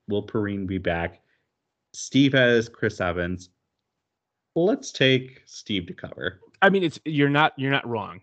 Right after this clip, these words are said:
Speaker 2: Jalen Hurts goes up against Tampa Bay. That's a really, a really rough matchup.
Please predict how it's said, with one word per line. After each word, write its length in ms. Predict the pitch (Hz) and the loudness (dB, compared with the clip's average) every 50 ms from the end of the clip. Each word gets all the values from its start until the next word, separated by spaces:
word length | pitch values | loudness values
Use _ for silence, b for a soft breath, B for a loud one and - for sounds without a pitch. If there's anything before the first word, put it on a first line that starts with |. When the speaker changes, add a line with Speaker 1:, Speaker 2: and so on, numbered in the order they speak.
| _ _ _ - | _ _ _ -14
Speaker 2:
Jalen 300 | 135 107 135 135 151 165 147 | -10 -6 -6 -4 -4 -4 -6
Hurts 200 | 139 147 127 - | -6 -6 -8 -6
goes 180 | - 139 117 | -6 -6 -4
up 100 | 123 120 | -4 -6
against 240 | 113 113 120 101 - | -6 -6 -10 -10 -8
Tampa 220 | - 110 104 90 98 | -8 -8 -8 -8 -8
Bay. 280 | 92 95 87 87 90 _ _ _ _ _ _ _ _ _ _ - | -10 -10 -10 -10 -12 _ _ _ _ _ _ _ _ _ _ -10
That's 220 | - 104 110 107 | -8 -8 -8 -8
a 60 | 117 101 | -10 -10
really, 480 | 98 110 113 113 110 110 107 104 _ b b b b b b b b b | -8 -8 -6 -6 -4 -6 -6 -8 _ b b b b b b b b b
a 80 | 113 110 | -6 -6
really 340 | 104 95 101 120 117 117 107 | -4 -4 -4 -2 -2 -2 -4
rough 380 | 95 92 101 98 95 95 - - | -6 -6 -6 -6 -6 -6 -8 -16
matchup. 400 | 98 92 92 104 - - 95 | -14 -12 -12 -12 -12 -14 -14